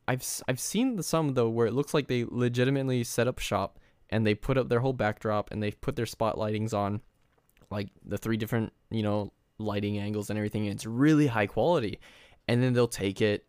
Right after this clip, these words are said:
and then they'll get back to you later, but then they'll even do some post-editing. And I noticed some photographers, um, they'll,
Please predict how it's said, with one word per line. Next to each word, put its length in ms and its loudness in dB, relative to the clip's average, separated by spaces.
and 120 0
then 280 0
they'll 180 2
get 160 0
back 220 0
to 120 -4
you 100 -2
later, 320 0
but 180 -2
then 100 -4
they'll 140 4
even 200 0
do 100 0
some 180 -6
post-editing. 800 -2
And 100 8
I 80 8
noticed 400 6
some 240 4
photographers, 760 2
um, 540 2
they'll, 440 4